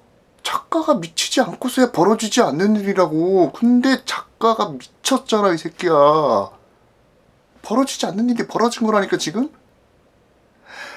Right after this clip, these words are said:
아, 야, 너 가서 그냥 무조건 해. 그리고 인정받아.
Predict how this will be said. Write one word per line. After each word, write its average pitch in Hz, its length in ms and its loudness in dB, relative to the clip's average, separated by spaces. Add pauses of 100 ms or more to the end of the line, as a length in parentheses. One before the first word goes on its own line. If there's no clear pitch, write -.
(300)
아, 156 220 4
야, 151 200 4
너 156 160 6 (480)
가서 151 440 2 (420)
그냥 147 360 0
무조건 120 420 -2
해. 120 200 -2 (1800)
그리고 302 240 2
인정받아. 262 840 2